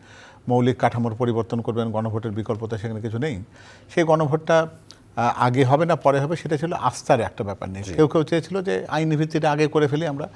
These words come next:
Speaker 1: যাতে সংসদ যদি এসে যায় তারা যেন গণভোটের কথাটাকে যেন অস্বীকার করতে না পারে। সেই একটা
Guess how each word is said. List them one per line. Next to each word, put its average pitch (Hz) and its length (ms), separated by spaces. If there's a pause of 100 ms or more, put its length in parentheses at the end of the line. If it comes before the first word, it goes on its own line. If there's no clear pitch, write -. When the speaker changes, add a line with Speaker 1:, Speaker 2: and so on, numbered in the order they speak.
(360)
Speaker 1:
যাতে 139 200
সংসদ 143 380 (400)
যদি 131 260
এসে 123 200
যায় 131 260 (380)
তারা 151 180
যেন 147 160
গণভোটের 131 420
কথাটাকে 123 360
যেন 113 140
অস্বীকার 110 340
করতে 113 240
না 107 120
পারে। 190 200
সেই 143 280
একটা 120 320